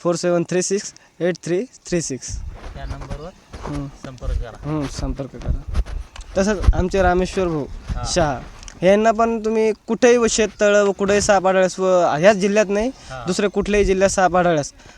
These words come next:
Speaker 1: तुम्ही कॉल करा, आम्ही ध-, लगेच हजर होतो आणि आमची पूर्ण टीमच आहे. अं, त्यांचा बघा कॉन्टॅक्ट नंबर आहे
Speaker 2: हा.
Speaker 1: सेवन एट एट सेवन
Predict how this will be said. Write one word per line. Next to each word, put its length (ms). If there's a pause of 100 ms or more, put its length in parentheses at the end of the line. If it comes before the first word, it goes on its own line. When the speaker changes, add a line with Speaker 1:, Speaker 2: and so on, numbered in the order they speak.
(180)
Speaker 1:
तुम्ही 160
कॉल 240
करा, 280
आम्ही 140
ध-, 40
लगेच 420
हजर 180
होतो 160
आणि 80
आमची 180
पूर्ण 240 (100)
टीमच 300
आहे. 100
अं, 840 (100)
त्यांचा 300
बघा 240 (100)
कॉन्टॅक्ट 320
नंबर 280
आहे 140 (280)
Speaker 2:
हा. 100
Speaker 1:
सेवन 440
एट 220
एट 160
सेवन 460